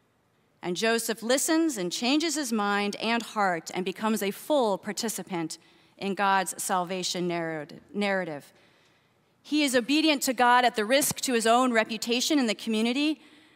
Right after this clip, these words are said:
and he sets aside what he previously thought was God's will to follow the law and divorce Mary for this new thing that God is doing through Jesus.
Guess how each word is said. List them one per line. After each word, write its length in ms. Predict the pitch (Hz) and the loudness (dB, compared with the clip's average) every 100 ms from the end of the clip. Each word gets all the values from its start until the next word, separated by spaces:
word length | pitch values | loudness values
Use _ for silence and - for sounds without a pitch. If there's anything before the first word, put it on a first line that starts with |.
| _ _ _ - | _ _ _ -4
and 120 | 254 | -2
he 80 | 269 | -2
sets 420 | - 370 427 - | 0 2 2 0
aside 480 | 320 - 285 247 220 | -2 -2 2 4 4
what 100 | 226 | 2
he 100 | 254 | 0
previously 720 | 247 - 349 427 403 - 277 | -2 -2 2 4 4 0 -2
thought 320 | 262 - 214 226 | -2 2 2 2
was 160 | 214 | -2
God's 400 | - 208 196 190 | 0 2 2 0
will 300 | 185 170 185 | -4 -2 0
to 120 | 247 | -2
follow 400 | 240 269 262 285 | -2 4 4 4
the 120 | 254 226 | 4 2
law 400 | 208 190 185 190 | 4 4 4 2
and 240 | 196 196 | 0 -2
divorce 500 | 202 202 269 254 - | -4 -2 -2 0 -2
Mary 440 | 180 170 160 160 - _ _ _ _ | -4 -2 -4 -8 -14 _ _ _ _
for 200 | _ 233 | _ -6
this 240 | 226 220 247 | -4 -4 -2
new 300 | 254 311 294 | 0 0 -2
thing 560 | - 269 247 202 170 | -4 -2 -2 -2 -4
that 180 | 180 175 | -6 -6
God 380 | 214 214 208 208 | -2 0 0 -2
is 280 | - 190 170 | -6 -8 -8
doing 400 | 196 190 180 175 | -6 -4 -4 -4
through 240 | - 170 | -8 -10
Jesus. 640 | 156 165 160 147 127 - | -8 -10 -10 -10 -10 -10